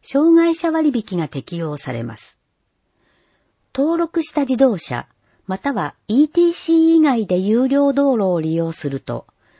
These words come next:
割引は適用されないので要注意です。また、利用には事前に市区町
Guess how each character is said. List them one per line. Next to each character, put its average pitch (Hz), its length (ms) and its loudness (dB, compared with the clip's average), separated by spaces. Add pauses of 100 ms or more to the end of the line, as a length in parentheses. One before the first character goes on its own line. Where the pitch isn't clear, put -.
(240)
割 226 200 0
引 311 280 0
は 294 80 -2
適 285 340 -2
用 302 200 0
さ 285 140 -4
れ 285 120 0
な 277 160 2
い 240 100 0
の 147 140 -2
で 120 260 -6
要 240 240 2
注 269 320 0
意 127 140 -4
で 117 140 -10
す。 - 200 -20 (920)
ま 175 140 -4
た、 170 280 -6 (400)
利 220 140 0
用 349 240 2
に 349 160 6
は 156 280 -4
事 175 180 -8
前 311 180 2
に 330 180 2
市 - 160 -10
区 330 100 -8
町 359 220 -2